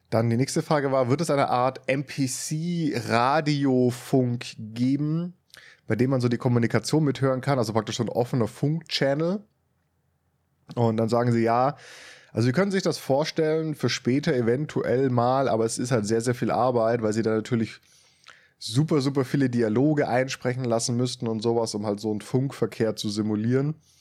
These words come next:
damit das halt nicht, auch nicht immer das Gleiche ist. Aber möglich ist es, aber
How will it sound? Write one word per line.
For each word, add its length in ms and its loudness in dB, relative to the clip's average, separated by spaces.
damit 180 2
das 100 2
halt 140 2
nicht, 80 0
auch 80 2
nicht 100 0
immer 140 2
das 160 -4
Gleiche 380 2
ist. 320 0
Aber 380 2
möglich 360 0
ist 200 0
es, 180 0
aber 400 2